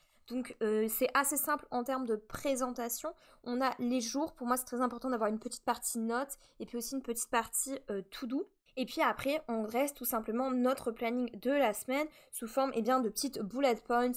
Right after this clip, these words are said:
qu'on va pouvoir, euh, cocher pour vraiment noter la to-do. Donc une semaine terminée, eh bien, euh, ressemble à ça. Euh, donc là, on voit ce qui a été fait, pas réalisé. Pareil, ici, bon, c'est un petit peu plus complet.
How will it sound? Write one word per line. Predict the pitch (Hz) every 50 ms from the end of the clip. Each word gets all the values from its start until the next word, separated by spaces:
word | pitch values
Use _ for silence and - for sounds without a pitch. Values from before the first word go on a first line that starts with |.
| - - - - -
qu'on | 226
va | 202 208 190
pouvoir, | 190 - - 214 214 240 233 240 226
euh, | 202 190 190 185 180 180 175 175 170 - - _ _ _ -
cocher | - 302 277 - - - - 254 285 359 - _ _
pour | - 220 202
vraiment | 202 214 226 240 262 254 226
noter | 214 220 226 233 233 - - 262 254 - -
la | 214 220 233 233
to-do. | - - 233 196 226 254 349 - - - - - - - -
Donc | 220 220 220 - -
une | 277 269 254
semaine | - - 277 254 262 262 262 240 - 220 -
terminée, | - 294 285 247 240 226 226 233 247 254 254 226
eh | 202
bien, | 185 196 226 240 233 - - -
euh, | 208
ressemble | 196 202 214 220 220 - - 247 240 240 233 214 - - - - - - - _ - -
à | 240
ça. | 220 - - 262 294 349 - _ _ _ _ _ _ _ _ _ _ -
Euh, | 233 226 214 208 208 202 202 196 202
donc | 196 202 196 -
là, | 254 247
on | 233 220
voit | 202 226 226
ce | 233 -
qui | - - 214
a | 202
été | 220 - - 220
fait, | 202 - - 247 240 240
pas | - - 214
réalisé. | 202 208 202 196 202 185 185 185 214 233 240 247
Pareil, | 247 247 190 185 196 208 220 233
ici, | 208 - - -
bon, | 208 214 190
c'est | - -
un | 175 202
petit | - - -
peu | 220 226
plus | 220 -
complet. | - - 240 220 220 - - 247 330